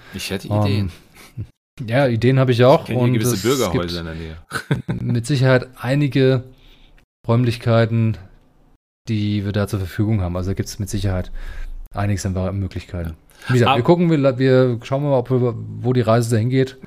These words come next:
Speaker 1: Genau.
Speaker 2: Ähm, genau, was mich mir auch natürlich wünsche, es kommen ja wieder die Store Champion Kits,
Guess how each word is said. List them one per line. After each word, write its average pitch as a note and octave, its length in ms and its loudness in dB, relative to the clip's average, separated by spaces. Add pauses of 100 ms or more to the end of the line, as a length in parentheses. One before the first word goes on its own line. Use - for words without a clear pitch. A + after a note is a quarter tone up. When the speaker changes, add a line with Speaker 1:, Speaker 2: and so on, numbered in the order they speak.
(100)
Speaker 1:
Genau. F2+ 160 -4 (260)
Speaker 2:
Ähm, A2+ 360 0
genau, B2 320 4
was D3 240 2
mich D#3 180 0
mir C#3 120 4
auch C3 40 2
natürlich A#2 300 0
wünsche, E3 240 2
es - 320 -6
kommen C3+ 180 -2
ja C3+ 100 0
wieder C3 200 4
die A#2 260 2
Store D3+ 320 0
Champion D#3 320 0
Kits, - 400 -4